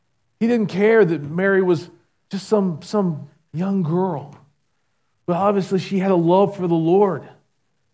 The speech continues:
There had to have been something really special about Mary that caught his attention to say, "This is who, this is who I want to walk with my son through his lifetime." And she did.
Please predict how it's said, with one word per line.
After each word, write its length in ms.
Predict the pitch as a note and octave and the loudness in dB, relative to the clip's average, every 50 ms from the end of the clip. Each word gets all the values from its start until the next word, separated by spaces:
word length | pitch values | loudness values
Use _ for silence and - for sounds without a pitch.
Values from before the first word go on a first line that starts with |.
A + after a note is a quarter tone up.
| _ _ _ _ _ | _ _ _ _ _
There 100 | - F#3 | -4 -2
had 140 | F#3+ A3+ G#3 | 0 0 2
to 80 | G3+ | 2
have 80 | G#3 G3 | 0 0
been 0 | |
something 500 | - - A#3 A#3 G#3+ G#3+ G#3 F#3 E3+ F3 | -2 0 0 0 2 2 0 0 0 4
really 320 | F#3 G3+ A3 A3+ A3 G#3 - - - | 6 6 8 8 6 4 2 -4 -14
special 800 | - - - - - - A3 A3 G#3 - - F#3 C3+ G#2+ - - _ _ _ _ _ _ _ _ _ _ _ _ _ _ _ _ | -18 -18 -20 -14 -8 -6 -4 -4 -4 -4 -6 -8 -8 -8 -12 -20 _ _ _ _ _ _ _ _ _ _ _ _ _ _ _ _
about 320 | - D#3 G#3+ G#3+ F#3 D#3+ F3+ | 0 2 4 4 4 2 0
Mary 320 | F3+ G3+ G#3 G#3 G3+ F#3 | 2 2 4 6 6 6
that 260 | E3 F3+ E3+ D#3 C#3+ | 4 4 0 -2 -4
caught 300 | - - G3 G#3+ G#3+ G3+ | -8 -4 0 0 0 2
his 160 | F#3+ G3+ E3+ F3+ | 0 0 -2 -2
attention 500 | F3+ F#3 - G#3+ G#3 G#3 G3+ G3+ F3+ F3 | -4 -2 2 2 2 2 2 0 0 0
to 80 | E3+ | -2
say, 220 | D#3 F#3+ G3 F#3 E3+ | -2 0 -2 0 4
"This 260 | D#3 G#3 G#3+ G#3+ G#3 | 4 2 2 2 -2
is 140 | G3+ - E3+ | -6 -4 0
who, 340 | G#3+ A3 G#3+ G3 D#3+ - - - - - _ _ _ _ _ _ _ | 0 2 2 2 0 -4 -8 -16 -20 -20 _ _ _ _ _ _ _
this 160 | A#3 B3 B3 | -4 -2 -2
is 100 | A3+ - | -4 -4
who 140 | - G3+ A#3 | 0 2 4
I 80 | G#3+ G#3+ | 4 4
want 240 | G3+ G3 A3 G#3+ G3 | 4 4 2 2 2
to 40 | |
walk 540 | F3+ E3 E3+ F3 F#3 F#3+ F#3+ F3 D#3 - - | 0 0 2 2 4 4 2 2 0 -4 -6
with 160 | F3 E3 - | -8 -8 -6
my 300 | E3+ E3+ F3 F3 F3 F3 | -4 -2 -2 0 0 -2
son 600 | D#3 A#2 - - F#3 F3+ E3 D3+ B2+ A2+ G#2+ G#2 - _ _ _ _ _ _ _ _ | -4 -6 -8 -6 -4 -2 -2 -2 -4 -8 -12 -16 -18 _ _ _ _ _ _ _ _
through 140 | E3+ F3 E3 | -2 0 0
his 140 | E3+ D#3 C3+ | 0 0 0
lifetime." 600 | D#3+ E3 E3+ E3 D#3 - - D3 C#3 B2+ B2 A#2 - _ _ _ _ _ _ _ _ _ _ _ _ _ _ _ _ _ _ _ | 0 0 0 0 -2 -4 -6 -6 -6 -6 -8 -10 -14 _ _ _ _ _ _ _ _ _ _ _ _ _ _ _ _ _ _ _
And 80 | - - | -14 -12
she 180 | - - G#3+ | -8 -6 -2
did. 400 | G3+ G#3+ A3 A#3 G#3 C#3+ B2+ A#2+ | 4 4 4 4 4 2 -2 -10